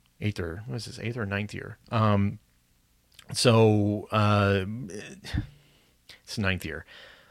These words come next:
I, I don't, I don't, I don't see this as a, a,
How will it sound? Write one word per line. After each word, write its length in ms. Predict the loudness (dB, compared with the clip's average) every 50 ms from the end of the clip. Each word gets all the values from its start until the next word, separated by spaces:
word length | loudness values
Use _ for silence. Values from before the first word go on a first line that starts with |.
| -20 -20 _ _ _ _ _ -20 -20 -16 -14
I, 60 | -14 -10 -4 -4
I 40 |
don't, 200 | 0 2 2 2
I 80 | 2 2
don't, 220 | 2 2 0 0 -2
I 80 | -2 -2
don't 160 | -2 -2 -4
see 240 | -4 -4 -4 -4 -2
this 240 | 0 0 0 0 0
as 180 | -2 -2 0
a, 640 | -2 0 0 0 0 0 -2 -2 -4 -6 -8 -8 -6
a, 560 | -6 -4 -4 -4 -6 -6 -10 -12 -12 -16 -18